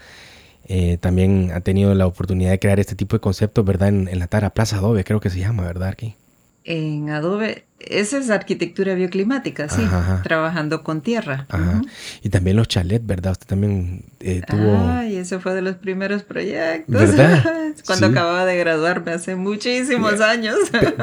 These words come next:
Speaker 1: pero imagínese, sí, o sea, a mí la verdad que siempre me, siempre que paso, ¿verdad? Es uno, uno tiene esa, más cuando uno sabe, eh,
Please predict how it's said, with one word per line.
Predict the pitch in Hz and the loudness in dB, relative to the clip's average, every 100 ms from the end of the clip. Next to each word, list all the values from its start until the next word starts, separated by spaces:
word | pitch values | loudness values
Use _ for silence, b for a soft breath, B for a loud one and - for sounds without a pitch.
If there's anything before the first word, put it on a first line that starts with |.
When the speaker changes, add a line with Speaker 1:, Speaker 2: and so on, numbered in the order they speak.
| 170 | 4
Speaker 1:
pero | 113 | 6
imagínese, | 113 104 117 127 120 113 | 6 6 6 6 6 6
sí, | 117 135 | 6 6
o | 123 | 6
sea, | 123 117 | 4 2
a | 104 | 4
mí | 117 156 147 | 8 8 8
la | 117 | 6
verdad | 110 113 | 6 6
que | 127 | 4
siempre | 127 127 143 | 4 6 6
me, | 143 131 101 - - 107 | 6 6 2 -8 -10 0
siempre | 123 110 143 | 2 2 2
que | 135 | 2
paso, | 117 117 131 | 2 2 2
¿verdad? | 107 98 104 | 2 2 0
Es | 110 | 2
uno, | 113 117 107 | 2 2 2
uno | 117 117 | 2 2
tiene | 104 120 127 | 2 2 4
esa, | 117 127 110 - B B B B B B | 4 2 2 -2 B B B B B B
más | 113 127 | 6 6
cuando | - 139 135 | 6 6 6
uno | 139 | 6
sabe, | 131 127 131 127 - - - | 4 4 4 2 -8 -20 -14
eh, | - | -10